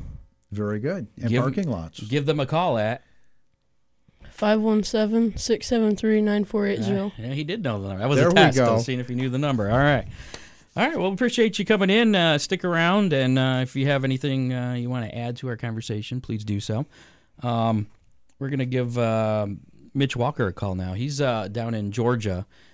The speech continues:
Speaker 1: Right.
Speaker 2: and we're gonna talk some, uh, electronic logging device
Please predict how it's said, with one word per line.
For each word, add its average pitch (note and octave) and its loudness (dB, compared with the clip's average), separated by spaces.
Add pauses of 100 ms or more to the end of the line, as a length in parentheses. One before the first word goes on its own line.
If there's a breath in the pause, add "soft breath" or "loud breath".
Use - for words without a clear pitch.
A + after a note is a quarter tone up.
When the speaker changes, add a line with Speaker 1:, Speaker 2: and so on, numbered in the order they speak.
(240 soft breath)
Speaker 1:
Right. A#2+ 0
Speaker 2:
and G#2 -2
we're A#2 0
gonna A#2+ -2
talk A#2+ -2
some, A#2 0
uh, G#2 0
electronic B2 -4
logging A#2+ -2
device G#2 -4